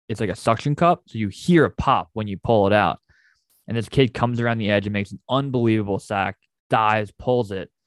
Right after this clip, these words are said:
and the quarterback had just started his throwing motion. It's the most obvious sack of all time. And in my mind, I'm saying, "There's no way this kid completes a pass." He's launching the ball downfield.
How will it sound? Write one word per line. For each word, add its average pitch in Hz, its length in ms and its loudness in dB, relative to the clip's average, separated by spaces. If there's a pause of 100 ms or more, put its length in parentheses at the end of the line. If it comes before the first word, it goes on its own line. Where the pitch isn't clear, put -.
(260)
and 110 100 -6
the 113 60 0
quarterback 123 600 2 (120)
had 113 280 -6
just 110 340 2
started 107 300 0
his 92 100 -6
throwing 80 300 -6
motion. - 420 -10
It's 110 140 -6
the 127 60 0
most 120 180 4 (140)
obvious 123 480 2
sack 101 280 -2
of 98 80 -6
all 95 120 -2
time. 92 360 -6 (300)
And 117 100 -2
in 113 40 0
my 117 160 0
mind, 104 240 -2
I'm 101 80 -6
saying, 98 380 -8 (400)
"There's 110 160 2
no 117 160 6
way 110 160 6
this 98 120 -2
kid 101 180 -4
completes 98 320 -6
a - 40 -10
pass." 98 260 -4
He's 110 180 -4
launching 110 500 -2
the 101 40 -8
ball 90 200 -2
downfield. 85 520 -8